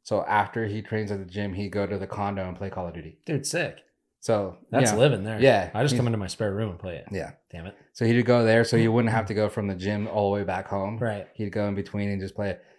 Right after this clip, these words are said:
Speaker 1: And then he'd, like, let his homies just, like, live there and stuff like that. So
Speaker 2: Dude, sick.
Speaker 1: yeah, he's, he sounds like a, like, a cool dude, you know,
Speaker 2: Right.
Speaker 1: cool to hang out with. It's just, like, when he comes out and says, like, some stuff about the fighting, it's like,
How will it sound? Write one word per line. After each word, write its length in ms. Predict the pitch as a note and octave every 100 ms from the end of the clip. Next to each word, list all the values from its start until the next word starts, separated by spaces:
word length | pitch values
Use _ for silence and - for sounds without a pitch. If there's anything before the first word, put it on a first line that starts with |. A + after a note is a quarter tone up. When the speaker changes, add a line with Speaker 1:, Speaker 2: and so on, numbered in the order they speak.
| _ G#2+
Speaker 1:
And 100 | A2+
then 120 | A#2
he'd, 140 | A#2
like, 160 | A2+ G2+
let 200 | G#2 G#2
his 200 | G2+ F#2+
homies 340 | G2 G2 G2
just, 180 | F#2 F#2
like, 160 | G2 F2+
live 200 | F2+ F2
there 180 | F#2+ F#2+
and 80 | G2
stuff 220 | G2+ G2
like 120 | G2+
that. 260 | A2+ A2+ -
So 140 | G2+
Speaker 2:
Dude, 80 | F2+
sick. 280 | A#2+ G#2 - _
Speaker 1:
yeah, 140 | G#3 A#2+
he's, 260 | A#2+ - -
he 80 | A#2+
sounds 320 | A#2+ D#3+ D#3+
like 120 | D#3
a, 400 | B2+ G#2 G2 G#2
like, 160 | G#2 G#2
a 60 | G2+
cool 320 | - C3 A2
dude, 280 | G#2+ A2 A2
you 120 | A2+
know, 200 | A#2+ B2
Speaker 2:
Right. 140 | A2+
Speaker 1:
cool 140 | A2 A#2+
to 80 | A2
hang 160 | A2
out 180 | A2 A2+
with. 80 | A#2
It's 100 | A2+
just, 180 | D#3 D#3
like, 160 | D3
when 100 | B2+
he 80 | B2+
comes 300 | - C3 A#2+
out 160 | A#2 A#2
and 100 | G2
says, 300 | - G#2 G2
like, 180 | G2+ F2+
some 200 | - G2
stuff 260 | - F#2+
about 180 | F#2+ F#2
the 60 | F2+
fighting, 360 | - F2+ F2+ F2+
it's 160 | F2
like, 200 | F2+ F2